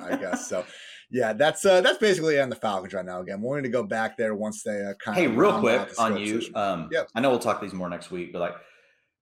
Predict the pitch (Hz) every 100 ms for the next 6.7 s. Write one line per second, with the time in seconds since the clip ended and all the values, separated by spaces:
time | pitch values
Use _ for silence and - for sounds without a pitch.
0 | _ _ - - - 107 117 147 131 117
1 | 104 101 - 98 90 87 82 - - 98
2 | 90 90 92 92 82 82 92 90 87 85
3 | 87 - 117 151 202 165 113 110 110 95
4 | 95 113 160 151 113 - 104 101 87 92
5 | 95 90 113 101 98 87 92 85 80 85
6 | 82 92 85 82 78 71 60